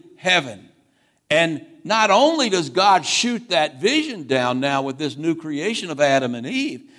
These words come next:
he tells him that you're gonna be servants to the man and to the woman, that, that, uh, they're gonna be greater than the angels, and that you're,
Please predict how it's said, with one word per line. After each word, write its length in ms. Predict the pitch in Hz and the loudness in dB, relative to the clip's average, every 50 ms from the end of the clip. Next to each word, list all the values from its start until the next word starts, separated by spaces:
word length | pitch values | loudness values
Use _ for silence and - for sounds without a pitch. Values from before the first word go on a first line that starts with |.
| - - _ | -20 -18 _
he 200 | - 214 277 370 | -8 -6 -6 -4
tells 320 | - 240 220 190 208 185 | -2 -2 0 0 0 -2
him 120 | 220 220 196 - - _ - | -4 -6 -8 -10 -20 _ -4
that 200 | 160 190 175 - | -2 -2 -2 -4
you're 280 | 156 160 208 277 311 | -6 -6 -6 -6 -4
gonna 280 | 285 240 220 202 196 190 | -2 -2 -2 0 -2 -4
be 480 | 156 131 156 196 180 185 190 185 - - | -4 -4 -2 0 0 0 -2 -6 -12 -12
servants 960 | - - - - - - 226 247 285 302 302 294 220 139 - - - - - _ _ _ _ _ _ _ | -10 -8 -6 -6 -6 -6 -2 2 2 2 2 2 -4 -8 -8 -10 -16 -16 -16 _ _ _ _ _ _ _
to 140 | - 180 170 | -2 0 0
the 120 | 139 160 151 | 2 0 0
man 560 | 139 143 151 151 151 139 131 123 117 110 - - - - _ _ - | 0 2 4 4 4 4 4 2 0 -2 -8 -16 -20 -20 _ _ -2
and 200 | 135 135 127 131 | -2 -2 0 0
to 100 | - 147 | 0 0
the 100 | 120 120 | 2 2
woman, 480 | 120 120 113 120 120 107 98 95 - - _ _ _ _ _ _ _ _ - | 0 0 2 0 0 0 -2 -6 -16 -20 _ _ _ _ _ _ _ _ -2
that, 340 | 156 160 156 156 - - | 0 0 0 -2 -6 -4
that, 180 | 156 156 151 143 151 - - - 156 | -2 -2 -2 -2 -4 -12 -14 -4 0
uh, 200 | 147 147 147 143 | 2 2 2 2
they're 240 | 139 147 208 254 302 | 2 2 2 2 2
gonna 180 | 269 247 240 | -2 -4 -4
be 300 | 202 180 185 185 185 - - 147 127 | -2 -2 -2 -4 -4 -8 -16 -12 -4
greater 720 | 120 156 165 185 208 220 240 254 247 226 208 156 123 113 - - _ _ - | 0 2 4 4 4 4 4 2 2 0 -2 -4 -4 -8 -12 -18 _ _ -2
than 220 | 127 151 151 143 | 0 2 2 4
the 180 | 143 143 135 135 143 | 4 2 0 0 0
angels, 480 | 139 139 135 127 120 113 110 101 104 | -2 0 0 -2 -2 -4 -6 -10 -10
and 160 | 127 127 131 | -8 -6 -6
that 180 | 139 135 135 - | -6 -6 -6 -8
you're, 240 | 156 156 165 160 | -8 -8 -8 -8